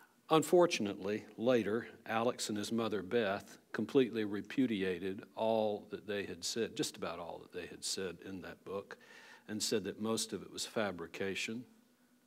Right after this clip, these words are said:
and exaggeration. In the same year,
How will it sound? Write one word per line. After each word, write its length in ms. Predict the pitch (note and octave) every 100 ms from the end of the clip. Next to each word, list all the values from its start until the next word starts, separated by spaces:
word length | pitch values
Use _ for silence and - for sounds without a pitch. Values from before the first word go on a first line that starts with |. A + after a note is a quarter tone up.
| _ _ _ _ _ A2
and 100 | G#2+
exaggeration. 920 | G#2+ - F2+ F2+ A2+ A2+ A2+ - E2+ - _ _ _ _ _ _ _ _ _ _ _ _ _ _ _ - - - - - -
In 80 | -
the 60 | C#3
same 340 | - F3+ D#3+
year, 380 | D#3+ B2+ G#2 A2+